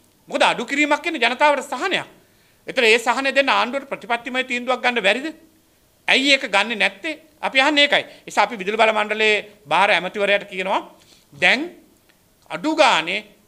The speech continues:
මේ පෙබරවාරි මාසයේදීවත් මේ විදුලි බිල අඩු කරලා ජනතාවට සහනයක් දෙන්න.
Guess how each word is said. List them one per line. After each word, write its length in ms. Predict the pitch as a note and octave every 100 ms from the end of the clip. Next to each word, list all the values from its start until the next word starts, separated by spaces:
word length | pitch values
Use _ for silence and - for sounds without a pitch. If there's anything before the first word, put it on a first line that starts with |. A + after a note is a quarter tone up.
| _
මේ 160 | D3+ A3
පෙබරවාරි 680 | A3+ F3+ A3 A#3+ A#3+ A#3+ A3+
මාසයේදීවත් 800 | F3+ G3 G3+ A3 F3+ E3 E3+ - - _ _ _ _ -
මේ 180 | E3+ G#3+
විදුලි 320 | F3 A3 B3
බිල 180 | A3+ A#3+
අඩු 260 | - E3+ G3
කරලා 320 | G#3+ G#3 C#4 - - -
ජනතාවට 480 | D#3+ F#3 G3+ G3+ G3+
සහනයක් 360 | E3 F3 G3 G3+ -
දෙන්න. 260 | F3 F3+